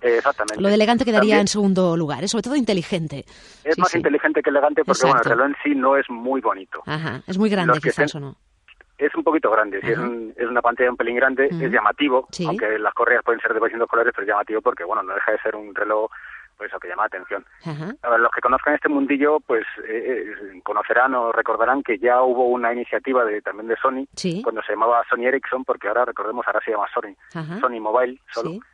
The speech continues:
Speaker 1: Han quitado el apellido de Ericsson.
Speaker 2: Es verdad,
Speaker 1: Y
Speaker 2: sí.
Speaker 1: entonces esta es la segunda generación.
Speaker 2: Ujú.
Speaker 1: El primero funcionaba bien, pero no era lo mismo.
Speaker 2: Sí,
Speaker 1: Este
Speaker 2: sí.
Speaker 1: ya ha sido una evolución
Speaker 2: Ah.
Speaker 1: y ya... Bueno, pues es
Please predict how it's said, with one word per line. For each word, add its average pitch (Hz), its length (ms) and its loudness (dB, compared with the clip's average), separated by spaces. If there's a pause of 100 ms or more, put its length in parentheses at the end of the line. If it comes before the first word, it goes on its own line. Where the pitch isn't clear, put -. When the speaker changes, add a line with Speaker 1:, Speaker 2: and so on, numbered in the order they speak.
(180)
Speaker 1:
Han 104 180 -8
quitado 120 200 -2
el 117 60 2
apellido 117 320 -2
de 113 60 4
Ericsson. 156 380 -4
Speaker 2:
Es 165 180 -8
verdad, 165 320 -8
Speaker 1:
Y - 80 -16
Speaker 2:
sí. 240 100 0
Speaker 1:
entonces 143 460 0
esta 156 200 0
es 156 40 -2
la 160 160 2
segunda 131 300 0
generación. 101 480 -2 (120)
Speaker 2:
Ujú. 185 220 -4
Speaker 1:
El - 120 -2
primero 160 540 0 (160)
funcionaba 147 420 2
bien, 170 220 0
pero 123 220 2
no 131 140 2
era 139 120 4
lo 120 120 2
mismo. 85 340 -12
Speaker 2:
Sí, 175 340 -4
Speaker 1:
Este 117 200 -4
Speaker 2:
sí. 123 60 2
Speaker 1:
ya 131 160 4
ha 127 40 0
sido 127 120 -2
una 123 100 4
evolución 139 580 0 (140)
Speaker 2:
Ah. 175 160 -6
Speaker 1:
y 101 160 -10
ya... 117 560 4 (360)
Bueno, 120 160 -2
pues 98 180 -8
es 107 100 -2